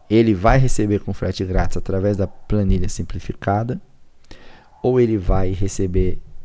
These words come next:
essa, esse envio, ele com-, pagou dez reais, o livro é dez reais. Ou ele vai receber esse livro de frete grátis porque ele está no Distrito Federal? Embolei a cabeça? Pois é. Então você tem que entender que tem vários fretes, tá?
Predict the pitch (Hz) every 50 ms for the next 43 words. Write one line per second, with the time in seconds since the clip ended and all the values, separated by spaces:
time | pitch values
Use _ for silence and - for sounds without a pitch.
0 | - - - - 101 95 - - - 101 101 - - - - 107 104 98 - -
1 | 110 104 92 85 90 98 98 95 - - 98 101 - - 110 98 - - - 95
2 | 95 90 87 87 92 104 117 135 135 127 95 92 92 92 92 90 95 90 92 95
3 | 104 98 - - - - - - - - - - - - - 110 110 107 98 101
4 | 95 98 95 110 104 - 107 104 92 92 90 95 104 - - 101 95 92 87 92
5 | 95 90 - - 98 101 98 - 95 95 95 92 92 - - - 101 - 107 98
6 | 98 - - - - - 95 - - - 98 92 - - - - 95 95 - -
7 | - - - - - - - - - - - - - - - - - - - 98
8 | 90 92 90 92 95 - - - 78 87 107 113 120 - - - - - - -
9 | - - - - - - - - 156 151 131 104 90 92 - - - - - -
10 | - - - - - - 113 - - 117 120 107 107 - - 104 98 - - 147
11 | 165 170 - 160 147 123 - 113 104 95 92 107 120 131 113 - - - - -
12 | 55 - - - - - 123 127 117 98 87 85 95 95 - 127 - - - -
13 | - - 92 87 82 - - - - - - - - - - - - - - -
14 | - _ - - - 107 98 107